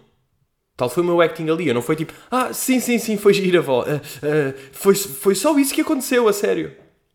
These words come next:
Foi bué da real, tipo, nem dá para imaginar qual é que foi o des-,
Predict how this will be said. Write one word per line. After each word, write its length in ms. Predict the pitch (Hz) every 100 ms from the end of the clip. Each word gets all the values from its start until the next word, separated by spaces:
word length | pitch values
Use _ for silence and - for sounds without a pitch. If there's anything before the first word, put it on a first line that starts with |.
| _
Foi 100 | -
bué 100 | 101
da 60 | 98
real, 260 | 98 90 -
tipo, 180 | 90 -
nem 220 | 104 101
dá 160 | 98 104
para 140 | 110
imaginar 600 | 104 107 98 95 90 110 - _ _ _
qual 160 | - 104
é 40 |
que 80 | 104
foi 120 | -
o 80 | 120
des-, 380 | 120 - - -